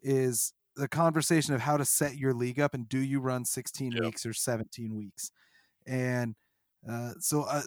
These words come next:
Speaker 1: some of you listening out there, maybe you're just listening for fun and your, your leagues are done and you have nothing going on this week. You just get to sit on the couch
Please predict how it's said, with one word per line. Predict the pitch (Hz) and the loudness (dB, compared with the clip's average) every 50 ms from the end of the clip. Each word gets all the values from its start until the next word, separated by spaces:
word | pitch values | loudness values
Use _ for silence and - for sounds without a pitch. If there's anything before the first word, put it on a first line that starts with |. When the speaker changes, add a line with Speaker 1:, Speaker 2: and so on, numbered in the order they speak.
| _ - | _ 0
Speaker 1:
some | - - - 196 196 202 | 2 4 8 8 8 8
of | 196 | 8
you | 196 190 185 | 8 8 8
listening | 185 185 170 - 185 180 175 | 8 8 8 6 4 6 8
out | 170 165 165 - | 8 8 8 8
there, | 175 165 160 156 | 6 6 6 6
maybe | 143 143 147 143 | 6 4 6 6
you're | 147 151 | 6 6
just | 135 143 143 - - | 6 4 2 4 2
listening | 151 139 - 156 139 | 2 2 2 0 0
for | - 175 | 0 -2
fun | 160 - 170 165 170 170 165 160 160 _ | 2 4 6 6 8 6 6 4 0 _
and | 143 135 131 131 131 127 123 123 123 - - | 0 2 2 4 2 2 0 -2 -4 -10 -10
your, | 123 131 127 123 120 120 117 | -4 -2 0 2 2 2 0
your | - 127 123 120 | 0 0 -2 0
leagues | 117 123 127 120 113 110 | 0 0 -2 -2 -4 -8
are | 113 | -10
done | 110 - 156 160 165 160 156 151 151 143 _ | 0 4 6 8 8 8 6 4 2 -2 _
and | 131 123 123 120 | -2 -2 -2 2
you | 120 123 | 2 2
have | 120 117 110 | 0 2 2
nothing | 127 127 - - 131 | 0 0 0 0 -2
going | 123 127 123 123 | 0 2 2 4
on | 123 123 | 4 2
this | 123 120 - - | 2 0 -2 0
week. | 127 123 117 - | -2 -2 -2 -2
You | 127 123 | -6 -4
just | 113 117 - | -4 -4 -4
get | - 127 113 | -4 -4 -4
to | - - | -2 -2
sit | - - 135 131 | 0 0 2 2
on | 131 127 | 0 0
the | 123 | -2
couch | - - 131 120 117 113 - - | -2 0 0 0 0 -2 -6 -10